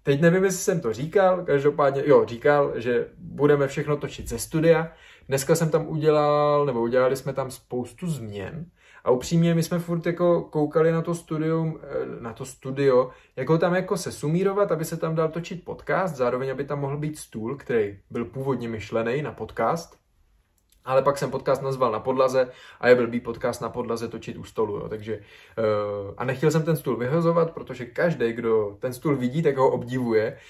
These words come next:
i když je to aušusový stůl, já nevím, za čtyři tisíce někde z Mebelixu, ale má takový hodně zajímavý tvar, mně se právě z toho důvodu líbil a ono potom, když ho vidíte na omak, nebo když ho osaháte, tak zjistíte, že není kvalitní, ale na videu vypadá dobře.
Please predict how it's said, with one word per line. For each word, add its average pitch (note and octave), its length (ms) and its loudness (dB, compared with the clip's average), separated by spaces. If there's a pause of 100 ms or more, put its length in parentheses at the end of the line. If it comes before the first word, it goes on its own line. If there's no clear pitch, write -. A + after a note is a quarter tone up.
(140)
i B2+ 80 -2
když C#3 160 2
je C#3+ 60 2
to C#3 420 2
aušusový D3 640 4
stůl, D3 480 2
já A#2+ 120 6
nevím, B2 240 -2
za A#2 120 -2
čtyři B2+ 400 -6
tisíce B2+ 440 -8
někde C3 220 -4
z A#2+ 40 -8
Mebelixu, C3 680 -2 (280)
ale B2 100 0
má C3 100 0
takový C3 340 -2
hodně B2 340 -8
zajímavý A2+ 540 -4
tvar, B2 400 -2 (280)
mně A2+ 60 -10
se A#2 120 -10
právě A2+ 300 -2
z - 60 -14
toho A#2 180 2
důvodu A2+ 340 -6
líbil A#2 480 2 (280)
a G#2+ 60 -8
ono A2+ 220 -2
potom, A#2+ 340 -4
když A2+ 160 -6
ho A#2 80 -6
vidíte A2+ 340 -6
na - 180 -8
omak, B2+ 440 -2
nebo G2+ 200 -4
když A2+ 260 -8
ho A2+ 100 0
osaháte, A#2 600 -6
tak A2 260 -12
zjistíte, A#2+ 420 -8
že B2+ 100 -6
není A#2 220 -6
kvalitní, A#2+ 640 -4 (920)
ale C#3 200 2
na D3+ 80 4
videu B2 240 4
vypadá - 320 -4
dobře. - 300 -12